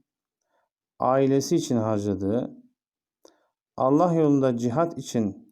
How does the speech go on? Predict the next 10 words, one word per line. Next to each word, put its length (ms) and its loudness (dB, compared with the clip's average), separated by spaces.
hayvanına 760 0
harcadığı 720 -2
ve 60 -2
yine 260 2
Allah 420 0
yolunda 760 0
arkadaşları 760 -2
için 340 -6
harcadığı 1120 -2
paradır. 540 -8